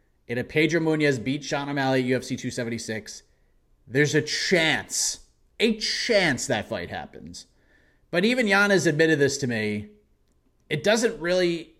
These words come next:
make a whole lot of sense for O'Malley to fight Adrian Yanez right now. It makes literally zero sense for him to fight Adrian Yanez right now. And Yanez gets that. And if Yanez is in the same boat, it would make zero sense for him to fight Sean O'Malley. It just makes no sense right now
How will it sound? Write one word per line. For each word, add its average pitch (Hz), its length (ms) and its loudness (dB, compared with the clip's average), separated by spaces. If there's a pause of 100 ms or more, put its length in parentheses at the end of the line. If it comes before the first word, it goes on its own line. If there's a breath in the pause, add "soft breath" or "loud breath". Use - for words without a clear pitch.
make 165 260 0
a 151 60 2
whole 160 240 -2
lot 156 180 4
of 127 80 0
sense 170 340 -2
for 123 200 -4
O'Malley 123 420 2
to 107 80 -2
fight 120 260 0
Adrian 113 340 0
Yanez 98 360 -4
right 73 160 -14
now. 62 180 -20
It 104 80 -8
makes 151 220 -2
literally 147 400 2
zero 113 420 2
sense 87 380 -12
for 92 140 -10
him 90 240 -8 (140)
to 92 100 -12
fight 92 240 -8
Adrian 80 300 -10
Yanez 67 300 -18
right 50 160 -18
now. 50 240 -20 (400 soft breath)
And 151 160 -2
Yanez 180 360 2
gets 202 260 2
that. 78 260 -8
And 117 140 -4
if 123 100 -2
Yanez 170 380 0
is 156 140 -4
in 160 100 -6
the 156 80 -4
same 156 300 -2
boat, 165 360 0 (140 loud breath)
it 131 60 -4
would 147 100 2
make 147 160 0
zero 139 320 -4
sense 165 260 -2
for 160 120 -4
him 170 160 -2
to 165 40 -4
fight 175 220 0
Sean 185 220 -4
O'Malley. 180 560 -2
It 135 100 -8
just 147 220 -6
makes 165 260 -2
no 139 240 4
sense 180 320 0
right 107 180 0
now 98 320 -2